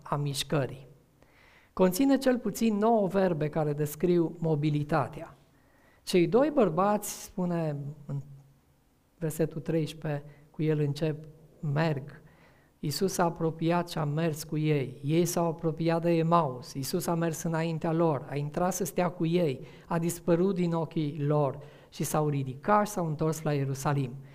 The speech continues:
Unele verbe spun despre mișcările făcute de Domnul Iisus, altele spun despre cei doi bărbați. Oricum ar fi, atât Iisus cât și adepții, uh, săi sunt în mișcare. Dar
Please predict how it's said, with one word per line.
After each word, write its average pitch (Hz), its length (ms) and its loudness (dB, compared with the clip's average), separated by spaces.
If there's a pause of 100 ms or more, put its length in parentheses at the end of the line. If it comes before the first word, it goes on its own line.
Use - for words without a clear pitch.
(160)
Unele 262 300 4
verbe 214 380 2
spun 202 280 -2
despre 180 560 0
mișcările 185 640 4
făcute 151 420 -4
de 135 340 -4
Domnul 135 300 -2
Iisus, - 480 -8 (160)
altele 180 440 2
spun 175 260 -6
despre 160 320 -4
cei 156 240 -2
doi 147 180 0
bărbați. 131 600 -8 (1000)
Oricum 226 400 2
ar 190 120 0
fi, 160 320 -6
atât 208 300 -2
Iisus 156 500 -8
cât - 260 -8
și 151 320 -8
adepții, 147 880 -8 (500)
uh, 135 680 -10 (380)
săi 165 440 0
sunt 165 360 -8
în 151 160 -2
mișcare. 139 640 -4 (420)
Dar 156 460 2